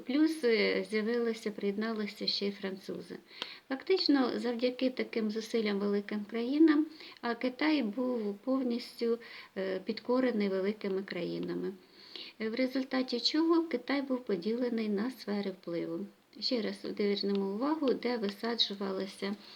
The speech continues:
е, іноземні війська для боротьби із маньчжурською армією. Зараз ми з вами запишемо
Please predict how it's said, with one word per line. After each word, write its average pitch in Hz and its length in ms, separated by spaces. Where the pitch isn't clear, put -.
е, 202 40
іноземні 202 800
війська 247 460
для 220 200
боротьби 196 500
із 208 200
маньчжурською 180 680
армією. 170 680
Зараз 294 300
ми 254 120
з - 80
вами 233 340
запишемо 208 800